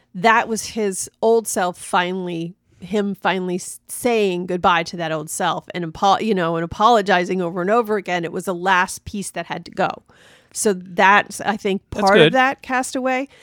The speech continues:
Speaker 1: They actually, and I was, I'll, I'll, uh, attach some of the videos that, you know, I watched after I watched the movie, um, with some of the movie analysis. Chuck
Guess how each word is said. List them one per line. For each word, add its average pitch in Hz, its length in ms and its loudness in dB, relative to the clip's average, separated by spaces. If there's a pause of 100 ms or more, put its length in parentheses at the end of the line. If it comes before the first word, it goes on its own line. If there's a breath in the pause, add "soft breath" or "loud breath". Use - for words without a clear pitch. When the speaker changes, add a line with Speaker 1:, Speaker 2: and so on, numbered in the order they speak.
(220 loud breath)
Speaker 1:
They 247 260 6
actually, 220 720 0 (160)
and 202 200 -2
I 214 140 -2
was, - 380 -6
I'll, 196 300 0
I'll, 196 320 0
uh, 185 160 2 (160)
attach 214 380 0
some 220 160 -2
of 196 60 -4
the 180 200 -4
videos 190 360 -2
that, 175 200 -4 (240)
you 202 160 -4
know, 170 140 2
I 160 140 0
watched 170 560 0
after 180 300 0
I 160 60 0
watched 160 340 -6
the 190 60 -4
movie, 175 540 0 (100)
um, 165 300 -4 (400)
with 196 180 -2
some 180 240 -2
of 175 60 -4
the 175 60 -4
movie 196 300 2
analysis. 165 720 -4 (1000 soft breath)
Chuck - 560 0